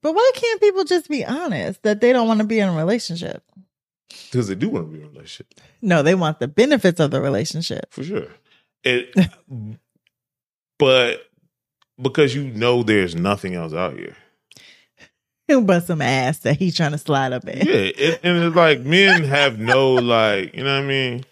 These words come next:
Speaker 2: Like, we just are wired to, like, I don't know, you just gotta look at, like, other species and animals, and you, like, especially lions are really good. Like, they got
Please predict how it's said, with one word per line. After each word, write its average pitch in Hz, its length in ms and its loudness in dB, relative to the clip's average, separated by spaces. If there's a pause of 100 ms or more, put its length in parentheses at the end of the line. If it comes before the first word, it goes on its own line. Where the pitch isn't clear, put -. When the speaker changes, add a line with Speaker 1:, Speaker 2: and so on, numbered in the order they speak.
(420)
Speaker 2:
Like, 95 640 0 (1600)
we 131 320 -2 (220)
just 117 320 0
are 92 440 2 (640)
wired 92 800 0
to, 87 500 -6 (160)
like, 67 600 -6 (640)
I - 60 -6
don't 147 180 2
know, 151 100 2
you 127 120 0
just 156 120 -6
gotta 147 180 4
look 120 240 0
at, 120 100 0
like, 110 480 -4 (880)
other 104 320 4
species 85 680 -4
and 65 140 -12
animals, 90 520 -2
and 78 160 -6
you, 180 100 -4
like, 90 280 2
especially 151 420 0
lions 80 460 0
are 73 120 -2
really 78 280 -2
good. 73 320 -4
Like, 76 140 -4
they 127 100 2
got 90 320 2